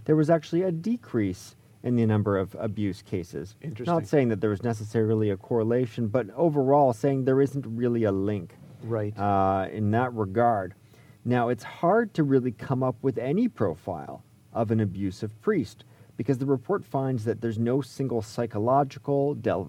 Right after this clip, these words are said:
Speaker 1: developmental, or behavioral characteristic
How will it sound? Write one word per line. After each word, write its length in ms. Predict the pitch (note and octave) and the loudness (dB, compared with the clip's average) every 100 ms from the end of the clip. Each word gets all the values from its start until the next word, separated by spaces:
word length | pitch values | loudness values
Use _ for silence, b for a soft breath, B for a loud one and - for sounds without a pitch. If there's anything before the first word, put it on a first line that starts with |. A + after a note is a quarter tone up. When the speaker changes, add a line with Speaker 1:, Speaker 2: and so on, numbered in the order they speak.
| D#2 | -8
Speaker 1:
developmental, 720 | G#2+ A2+ A#2 A2 A#2+ C3 C#3 B2 | -2 2 2 0 -2 0 2 2
or 100 | G2 | 0
behavioral 920 | G#2 G#2+ - D#3 E3+ D#3+ B2+ A2 G2+ b b _ | -2 -6 -2 0 2 2 2 0 -2 b b _
characteristic 1200 | - - F3 D3+ - A#2 A2 C#3+ D3+ - A2+ - | -8 -2 0 -2 -2 0 4 2 2 -4 -6 -6